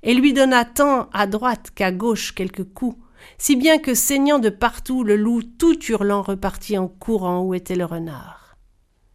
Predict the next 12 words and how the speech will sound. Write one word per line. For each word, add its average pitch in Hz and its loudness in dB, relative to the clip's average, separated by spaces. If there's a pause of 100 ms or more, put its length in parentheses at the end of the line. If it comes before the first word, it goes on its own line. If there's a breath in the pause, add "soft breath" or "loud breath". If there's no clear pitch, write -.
(300)
Eh 175 -4
bien, 214 -2
frère 170 -8
loup, » 220 -4
dit 185 -4
le 175 -6
renard, « 180 -8 (1000)
comment 277 0
t'es-tu 330 -2
accommodé 214 0
de 190 -2
l'homme ? » 233 0